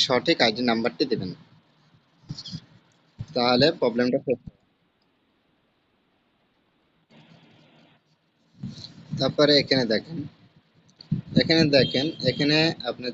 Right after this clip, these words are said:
জিজ্ঞাসা করা হচ্ছে মালয়েশিয়ান কোনো ফোন নাম্বার আপনার আছে কিনা, মালয়েশিয়ান সরকারের। তো আপনার কাছে নাই, অনেকের কাছে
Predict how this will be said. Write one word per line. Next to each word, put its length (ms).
জিজ্ঞাসা 360
করা 220
হচ্ছে 320
মালয়েশিয়ান 540
কোনো 180
ফোন 160
নাম্বার 380
আপনার 220
আছে 260
কিনা, 220
মালয়েশিয়ান 480
সরকারের। 460
তো 140
আপনার 260
কাছে 160
নাই, 120
অনেকের 300
কাছে 160